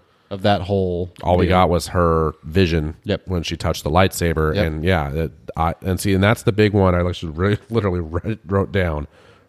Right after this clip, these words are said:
Speaker 2: Rumors that we finally get to see the Knights of Ren.
Speaker 1: Yep.
Speaker 2: Uh, yeah, I'm kind of with you on that. That's kind of what I'd like to see. I'm,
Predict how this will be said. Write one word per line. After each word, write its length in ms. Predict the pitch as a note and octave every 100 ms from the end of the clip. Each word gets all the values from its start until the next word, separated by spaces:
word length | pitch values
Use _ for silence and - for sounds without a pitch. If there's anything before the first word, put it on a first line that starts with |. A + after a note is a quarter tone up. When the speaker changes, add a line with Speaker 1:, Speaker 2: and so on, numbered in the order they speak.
| -
Speaker 2:
Rumors 440 | G2+ G2 G2+ F2
that 120 | F#2
we 80 | E2
finally 300 | F2 F#2 F2
get 160 | E2+ -
to 80 | D#2
see 560 | - G2 F#2 E2 D#2 - _ _ _
the 80 | E2+
Knights 240 | E2+ E2
of 100 | D#2
Ren. 320 | D#2 D#2+ C#2+ D2
Speaker 1:
Yep. 180 | F#2+ F2+ - _ -
Speaker 2:
Uh, 720 | F2+ F2 E2+ D#2 D#2 D2+ - _ _ _ _ _ _ _ _ -
yeah, 200 | G2+ F2
I'm 160 | G#2
kind 200 | - D3+
of 60 | C#3
with 160 | A2+
you 120 | G#2+ G2+
on 100 | F#2
that. 140 | F#2+
That's 160 | E2+ -
kind 120 | G#2+
of 60 | G2
what 80 |
I'd 120 | F#2 D#2+
like 180 | E2+
to 100 | -
see. 240 | D2 F#2 D#2+
I'm, 260 | E2+ F2+